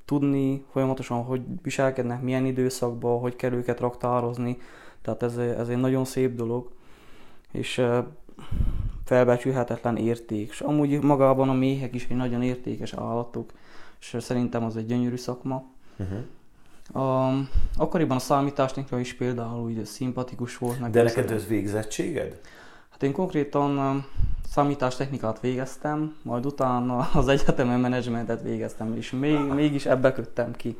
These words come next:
Speaker 2: Aha.
Speaker 1: Viszont, ö, volt bennem egy, ö, hm, egy ilyen,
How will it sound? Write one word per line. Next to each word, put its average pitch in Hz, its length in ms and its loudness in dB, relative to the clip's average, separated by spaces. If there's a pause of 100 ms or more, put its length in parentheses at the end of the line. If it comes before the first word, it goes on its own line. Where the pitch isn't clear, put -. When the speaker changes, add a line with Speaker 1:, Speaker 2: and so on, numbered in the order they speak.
(120)
Speaker 2:
Aha. 123 220 -6 (240)
Speaker 1:
Viszont, 139 420 2
ö, 135 120 8
volt 165 240 4
bennem 135 300 4
egy, 127 200 2
ö, 123 120 4 (1300)
hm, 120 280 -4 (960)
egy 131 180 -4
ilyen, 131 480 0